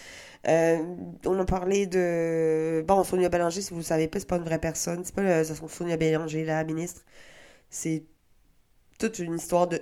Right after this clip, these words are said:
d'une joke qui a été faite, euh, dans un bar à Gatineau, euh, puis que c'est, c'est des humoristes qui n'ont pas pris qu'une joke soit faite sur elle. Mais moi, je trouve que quand on est humoriste,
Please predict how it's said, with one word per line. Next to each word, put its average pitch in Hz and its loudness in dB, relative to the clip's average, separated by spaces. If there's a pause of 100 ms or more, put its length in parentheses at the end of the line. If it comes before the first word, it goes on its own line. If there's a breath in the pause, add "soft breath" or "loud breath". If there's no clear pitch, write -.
d'une 170 -2
joke 160 0 (340 soft breath)
qui - -4
a - 2
été 160 0
faite, 156 -2
euh, 135 -2 (320)
dans 165 4
un 160 4
bar 156 2
à 160 2
Gatineau, 135 -6
euh, - -14 (880 loud breath)
puis 151 -12
que - -10 (1160)
c'est, - -8
c'est - -10
des 143 0
humoristes 151 0 (160)
qui 180 -4
n'ont 156 4
pas 165 2
pris 170 -4 (100)
qu'une 175 -2
joke 185 0
soit 185 -4
faite 196 -4
sur - -6
elle. 151 -2 (320)
Mais 151 -2 (340)
moi, 175 -8
je - -16
trouve 160 -10
que 170 -6
quand 170 -2
on 170 2
est 165 -6
humoriste, 165 -2